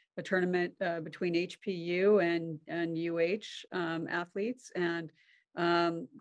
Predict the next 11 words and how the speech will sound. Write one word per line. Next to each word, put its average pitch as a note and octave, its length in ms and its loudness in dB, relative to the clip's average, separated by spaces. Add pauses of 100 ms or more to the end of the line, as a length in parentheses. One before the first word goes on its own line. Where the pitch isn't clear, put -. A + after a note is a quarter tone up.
you F#3 120 -4
know, E3+ 140 6
that F3+ 180 8
made F3+ 280 2
a F#3 60 4
lot E3+ 260 8
of D#3 140 0
news. E3+ 720 2
That F#3 160 2
was F3+ 180 -2
a D#3 100 -8